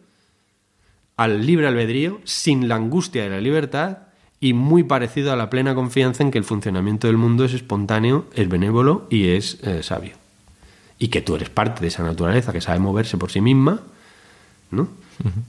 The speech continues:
Speaker 1: Y que no tienes por qué angustiarte con lo del tema de la libertad. O sea, la pantera que sale a cazar por la selva, ¿es libre o está condicionada? Sí y sí.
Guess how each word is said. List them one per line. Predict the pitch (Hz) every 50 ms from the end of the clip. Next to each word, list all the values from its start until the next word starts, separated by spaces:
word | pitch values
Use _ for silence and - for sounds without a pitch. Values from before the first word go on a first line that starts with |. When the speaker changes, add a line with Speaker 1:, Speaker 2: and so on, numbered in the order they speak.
| - _ _
Speaker 1:
Y | 113 98
que | - - -
no | 80 69
tienes | - - 98 104 101
por | - 120 101
qué | 92 95
angustiarte | 85 85 82 - - 104 104 104 - 98 90
con | 95 98 95
lo | 92 98 95
del | 92 92 90
tema | - 101 98 95
de | 90
la | 90 87
libertad. | 85 85 90 92 113 - 113 117
O |
sea, | - - 107
la | - 123 127
pantera | 131 139 147 151 190 190 185 170
que | 151 139
sale | - 151 139 135
a | 123
cazar | 113 117 - - 123 113 113 - - _ _ _ _
por | - 120 117
la | 113 120
selva, | - - 160 151 151 147 139 -
¿es | 147 143 135
libre | 147 151 151 147 131 120
o | 107
está | 107 - - 110
condicionada? | 104 98 92 92 90 - 95 92 90 90 - 117 - - _ _ _ _ _ _ _ _ _ _ _ _ _ _ _ _ _ _ _ _ _ _ _ _ _ _ _ _ _ _ _ _ _ _ _ _ _ _ _ _ _ _ _ _ _ _
Sí | - - - 104 107 143 - - - _
y | - -
sí. | - - 101 135 -